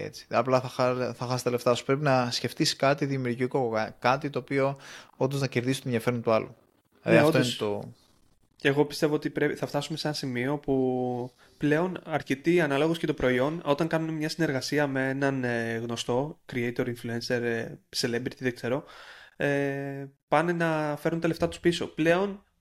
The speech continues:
Speaker 2: παρατηρείς ότι δεν φέρνουνε πολλές φορές, αν δεν γίνει σωστή επιλογή, τα λεφτά του πίσω ο συγκεκριμένος, ε, celebrity ή influencer. Οπότε πρέπει να, θα έρθει η στιγμή, γιατί όλοι πλέον το ανακαλύψαν αυτό το πράγμα, ότι στέλνουμε, δίνουμε τρία τέσσερα χιλιάρικα σε κάποιον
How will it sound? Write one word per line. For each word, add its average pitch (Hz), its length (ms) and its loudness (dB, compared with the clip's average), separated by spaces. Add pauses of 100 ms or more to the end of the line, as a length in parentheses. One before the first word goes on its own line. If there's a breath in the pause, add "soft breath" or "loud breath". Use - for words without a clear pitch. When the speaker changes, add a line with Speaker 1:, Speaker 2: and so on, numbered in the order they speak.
(200)
Speaker 2:
παρατηρείς 151 520 2
ότι 175 140 -4
δεν 175 180 -2
φέρνουνε 170 380 0
πολλές 120 260 -4
φορές, 120 460 -6
αν 127 160 -6
δεν 123 100 0
γίνει 127 200 -4
σωστή - 220 -4
επιλογή, 120 380 -2
τα 123 100 -2
λεφτά 120 240 -6
του 120 360 0
πίσω 127 420 2 (380 loud breath)
ο 123 320 4
συγκεκριμένος, 127 720 -2
ε, 120 180 2 (100)
celebrity 120 440 -2 (240)
ή 120 320 -4
influencer. 117 340 -2 (540 loud breath)
Οπότε 170 300 2
πρέπει 180 340 2
να, 180 140 2 (800)
θα 151 80 2
έρθει 143 180 2
η 180 40 8
στιγμή, 156 320 0
γιατί 165 260 2
όλοι 170 540 6
πλέον 127 260 4
το 131 80 -4
ανακαλύψαν 127 500 -2
αυτό 127 140 -2
το 127 100 -2
πράγμα, 139 440 0
ότι 135 140 -2
στέλνουμε, 135 500 2
δίνουμε 135 280 0
τρία 135 220 2
τέσσερα 135 240 -4
χιλιάρικα 131 400 0
σε 127 100 -6
κάποιον 170 380 0